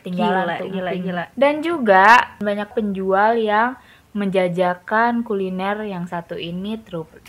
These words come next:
Speaker 1: terutama nih di ibu kota pastinya.
Speaker 2: Mhm.
Speaker 1: Soto Betawi ini terkenal dengan kuahnya yang gurih dan bahan utamanya yang bermacam-macam,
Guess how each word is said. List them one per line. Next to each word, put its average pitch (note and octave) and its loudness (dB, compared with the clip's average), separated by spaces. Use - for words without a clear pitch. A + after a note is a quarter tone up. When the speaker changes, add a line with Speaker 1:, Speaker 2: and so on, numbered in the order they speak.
Speaker 1:
terutama F#3 -4
nih C4 -6
di F#3 -10
ibu D#3 -12
kota D#3 -10
pastinya. F3+ -8
Speaker 2:
Mhm. A3 -12
Speaker 1:
Soto C4+ 2
Betawi C4 2
ini A#3+ 2
terkenal A3 0
dengan G3+ -4
kuahnya G3+ 0
yang G3 -4
gurih F#3 -2
dan F#3+ -6
bahan F#3 -4
utamanya F3+ -8
yang F3+ -8
bermacam-macam, G#3+ 0